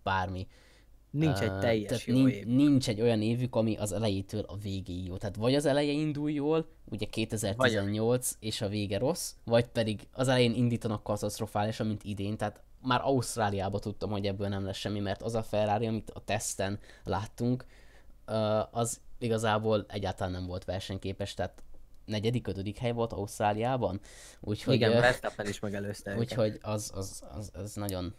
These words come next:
Speaker 1: ö, lesújtó, ö, volt számomra, hogy oké, utána Bahreinben azért megmutatták, ott meg volt az egy-kettő ugye az időmérőn, de, de hosszú távon azért, mire a Ferrari megtalálta magát,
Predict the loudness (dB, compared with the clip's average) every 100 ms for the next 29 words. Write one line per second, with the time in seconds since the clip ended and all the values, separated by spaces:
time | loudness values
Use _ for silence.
0 | -8 -4 -4 -4 -6 -8 -6 -6 -6 -8
1 | -6 -6 -6 -10 -6 -4 -2 -2 -2 -2
2 | -2 0 -2 -2 -6 -2 -2 -2 -2 -2
3 | 0 -2 -4 -8 -16 -4 -2 -2 -4 -4
4 | -4 -6 -6 -8 -8 -18 -12 -8 -8 -8
5 | -8 -10 -10 -8 -8 -10 -14 -16 -16 -10
6 | -6 -4 -4 -4 -6 -6 -8 -8 -8 -6
7 | -6 -6 -4 -4 -2 0 2 0 -2 -12
8 | -20 -20 -20 -20 -20 -14 0 0 0 -2
9 | 0 0 0 -2 2 2 4 2 0 0
10 | 0 0 -2 -2 -2 -2 0 0 0 -4
11 | -2 -2 -2 -2 -4 0 0 -2 -6